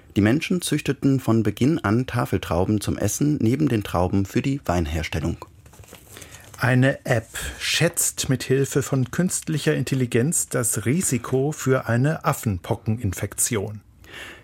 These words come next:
Speaker 1: Die sogenannte Pox-App fragt den Nutzer fünf Fragen und bittet,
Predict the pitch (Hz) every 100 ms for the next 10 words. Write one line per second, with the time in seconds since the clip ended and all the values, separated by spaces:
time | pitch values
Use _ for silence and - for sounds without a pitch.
0 | - 117 117 143 139 127 131 120 - 175
1 | - - 113 - - - - 101 - 98
2 | 107 - 127 123 - 170 - - 95 113
3 | 147 - 101 110 - 156 -